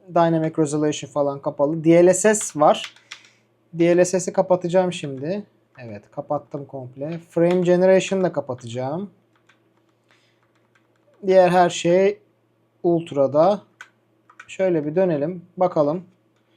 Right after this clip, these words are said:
Yani oynanıyor ama bir altmış F P S değil. Tamam. Şöyle bir geri geri süreyim tekrar. Lossless Skull iki denelim. Belki de full ekran olmadığı için o sıkıntıyı yaşamışızdır.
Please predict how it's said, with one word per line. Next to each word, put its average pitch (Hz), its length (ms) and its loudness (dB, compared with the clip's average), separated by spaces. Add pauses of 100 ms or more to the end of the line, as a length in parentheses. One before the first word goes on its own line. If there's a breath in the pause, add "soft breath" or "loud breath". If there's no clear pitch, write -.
(440)
Yani 143 300 -8 (1120)
oynanıyor 226 1040 -2 (200)
ama 226 520 -2
bir 226 280 -6
altmış 190 400 -2
F 180 280 -4
P 226 200 2
S 143 220 -8
değil. 127 420 -4 (1000)
Tamam. 170 300 -10 (140)
Şöyle 151 200 -10
bir 139 60 -10
geri 151 300 0
geri 139 200 -2
süreyim 143 400 -6
tekrar. 104 840 -16 (160)
Lossless 180 520 0
Skull 175 240 0
iki 196 160 0
denelim. 151 220 -2
Belki 180 300 2
de 196 260 2 (140)
full - 360 -6
ekran 185 480 -2
olmadığı 160 460 -2
için 131 260 -10
o 123 40 -14
sıkıntıyı 127 560 -14
yaşamışızdır. 120 960 -16